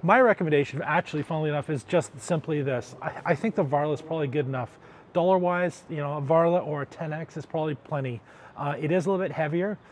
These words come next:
uh, but if you don't mind lugging it around, it is a fifty-two volt, gives you lots of range, gets a big guy like me around really nicely. Another option, of course, is to go with a single, single motor scooter. Uh, and if you went with something like a Legger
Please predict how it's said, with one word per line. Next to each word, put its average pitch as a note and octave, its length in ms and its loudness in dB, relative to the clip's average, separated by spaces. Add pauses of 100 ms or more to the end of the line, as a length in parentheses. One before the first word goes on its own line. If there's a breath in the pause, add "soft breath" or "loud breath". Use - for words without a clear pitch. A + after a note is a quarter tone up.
(240 loud breath)
uh, D3 260 0
but D3 140 0
if D3 100 2
you E3 60 -2
don't E3+ 180 2
mind D#3+ 220 0
lugging D#3 240 0
it D3 120 -2
around, D3 540 2
it C#3+ 140 -4
is D#3 160 0
a E3+ 40 -4
fifty-two E3 440 -4
volt, D3+ 280 0 (380)
gives C#3 140 -4
you C#3+ 100 -2
lots C#3+ 220 -2
of C#3 100 -2
range, C#3+ 460 0
gets D3+ 160 -4
a - 20 -4
big C#3+ 220 -4
guy D3+ 160 6
like C#3+ 240 0
me D3 120 -2
around C3+ 480 0
really D3 220 0
nicely. D3+ 420 -4 (2000 loud breath)
Another F3+ 300 4
option, C#3+ 320 2
of C3 80 -6
course, C#3 240 -2
is - 160 -10
to - 100 -12
go C#3+ 120 0
with C#3 120 0
a B2 40 -4
single, C#3+ 360 -4 (300)
single E3 640 -4
motor C#3+ 400 2
scooter. B2+ 480 -4 (260)
Uh, D3 60 -8
and C#3 280 -6
if C#3+ 120 -6
you E3 100 -2
went F3+ 140 0
with F#3+ 100 -6
something E3 300 -6
like D3 180 -6
a C#3 40 -6
Legger C3+ 500 0